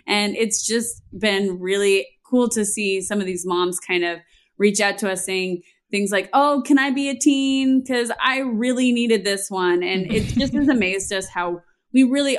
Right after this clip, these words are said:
Speaker 1: are still working on the same principles. And we maybe have figured out a little bit better ways to deal with those principles, but we are really still trying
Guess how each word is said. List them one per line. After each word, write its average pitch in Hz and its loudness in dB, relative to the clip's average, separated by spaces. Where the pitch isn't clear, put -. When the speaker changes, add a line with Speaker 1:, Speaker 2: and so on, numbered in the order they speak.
Speaker 1:
are 185 -2
still 226 -2
working 208 -4
on 180 0
the 180 -4
same 202 0
principles. 180 -8
And 202 2
we 233 8
maybe 254 8
have 226 -2
figured 202 0
out 180 0
a 175 -2
little 185 -2
bit 185 -4
better 185 -4
ways 175 -4
to 160 -6
deal 165 -4
with 247 0
those 247 -6
principles, 226 -4
but 175 0
we 208 0
are 180 -4
really 190 0
still 175 -4
trying 165 -4